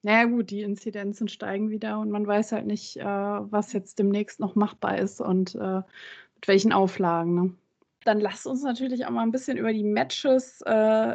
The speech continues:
über den Matchverlauf sprechen. Also jeder, der jetzt nicht gespoilert werden will, der macht jetzt bitte aus und geht. Macht's gut, danke, dass ihr da wart.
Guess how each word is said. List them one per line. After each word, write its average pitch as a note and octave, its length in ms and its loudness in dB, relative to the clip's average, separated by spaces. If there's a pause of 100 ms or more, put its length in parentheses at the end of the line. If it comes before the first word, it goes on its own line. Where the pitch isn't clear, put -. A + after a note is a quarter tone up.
über A3 140 0
den G#3+ 180 2
Matchverlauf A3 960 2
sprechen. A3 600 -2
Also A3 240 0
jeder, B3+ 260 4
der A#3+ 140 2
jetzt A#3+ 260 -2
nicht C4+ 380 4
gespoilert B3 580 2
werden A3+ 240 4
will, A3+ 60 0
der A3 120 2
macht G#3+ 280 0
jetzt - 180 -8
bitte G3 460 0
aus D#4+ 440 4
und G#3 280 -6
geht. B3 500 0
Macht's G3+ 300 -6
gut, D4+ 340 0
danke, A3 220 2
dass G3 180 -4
ihr G#3 80 0
da F#3+ 220 4
wart. D#4+ 280 4